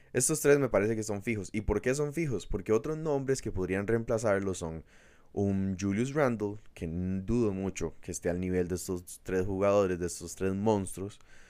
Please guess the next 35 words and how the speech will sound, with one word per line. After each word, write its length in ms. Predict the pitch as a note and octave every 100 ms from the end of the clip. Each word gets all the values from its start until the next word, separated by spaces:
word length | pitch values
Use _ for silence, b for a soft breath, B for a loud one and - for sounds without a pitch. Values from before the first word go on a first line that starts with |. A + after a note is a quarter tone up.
| b b -
Un 200 | G#2+ G2+
Jimmy 220 | A2+ A#2+
Butler, 540 | B2 B2 G2 G2+ G#2
que 100 | -
a 80 | E2
pesar 220 | - E2
de 80 | F2
que 80 | F#2+
es 60 |
muy 100 | F#2+
bueno 320 | F2+ A2+ A2+ F#2+
y 80 |
sabemos 320 | F2 D#2+ F2 F2+
lo 80 |
que 80 | F2
puede 200 | E2 F2+
hacer 140 | F2 F2+
en 100 | F2+
playoffs, 520 | G2+ G2+ G2+ - - - - - - -
mentira 480 | G2 F2+ F#2+ F#2+ F2+
que 400 | - E2+ D#2+ E2
es 160 | E2+
un 160 | F2+ F2+
jugador 300 | E2+ E2 E2+
del 140 | F2+
calibre 460 | - D2 E2+ F2+ F#2
de 220 | F#2 G2
ellos 220 | F2+ F2+
o 80 | F2
que 100 | -
tiene 240 | - E2
números 400 | E2+ F2 F2 F2
similares 600 | - F2 E2 E2 D#2+ E2+
a 120 | G#2 G#2+
ellos. 400 | G2+ F2+ -